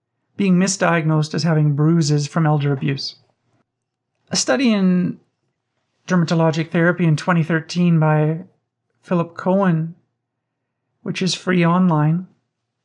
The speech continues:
showed very nicely this hyperpigmentation of the chest, of the face in this woman who was thought to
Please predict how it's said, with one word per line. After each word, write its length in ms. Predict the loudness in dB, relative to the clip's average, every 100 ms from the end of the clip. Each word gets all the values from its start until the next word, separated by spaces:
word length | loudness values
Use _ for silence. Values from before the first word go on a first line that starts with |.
| _ _ _ -20 _ _ _ _ _ _
showed 240 | -4 -2 2
very 180 | 2
nicely 420 | 2 2 0 -2 0
this 260 | 0 -2
hyperpigmentation 1040 | -2 -2 0 -2 0 0 2 2 -2 -2 -2
of 80 | -2
the 80 |
chest, 460 | -2 0 0 0 -4
of 100 | -6
the 80 | -6
face 600 | -2 0 0 -2 -8 -4
in 160 | 0
this 360 | 0 0 -4 -4
woman 360 | -4 -2 -4 -6 _ _ _ _ _ _ _ _ _ -4
who 160 | -2
was 280 | 0 0 -2
thought 440 | -2 -2 -2 -4 -12
to 680 | -4 0 2 2 0 -2